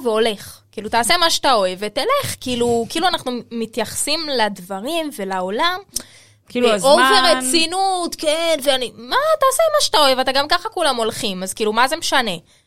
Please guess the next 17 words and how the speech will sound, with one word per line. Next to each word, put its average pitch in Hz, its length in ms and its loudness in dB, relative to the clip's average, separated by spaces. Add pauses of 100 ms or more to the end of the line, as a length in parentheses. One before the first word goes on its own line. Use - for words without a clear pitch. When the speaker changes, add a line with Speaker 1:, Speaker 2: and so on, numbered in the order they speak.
(160)
Speaker 1:
כאילו, 240 580 2
תעשה 262 280 2
פשוט 311 240 -14
מה 311 140 -2
שאתה 311 140 -4
רוצה, 277 240 -2
אין, 247 180 -2
אין 247 240 -8
באמת 262 420 -2
כזה 240 240 -2
משמעות, 214 460 -4
אז 175 100 -6
עדיף 214 320 -6
לעשות 240 240 -4
מה 226 120 -12
שאתה 220 180 -6
אוהב. 180 200 -4